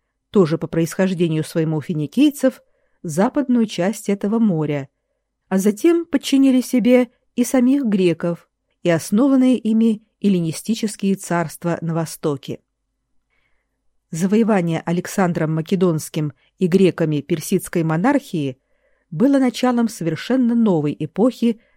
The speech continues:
в истории не только Греции, но и всего тогдашнего исторического мира.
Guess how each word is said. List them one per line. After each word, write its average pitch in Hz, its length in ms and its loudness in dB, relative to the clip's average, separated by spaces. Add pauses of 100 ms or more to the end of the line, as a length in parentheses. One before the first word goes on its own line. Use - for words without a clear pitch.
(120)
в 160 80 -6
истории 156 340 -2
не 151 140 -2
только 262 320 0
Греции, 151 640 -2 (320)
но 170 160 0
и 294 100 4
всего 180 320 -2
тогдашнего 180 640 -4
исторического 170 800 -4
мира. 160 360 -2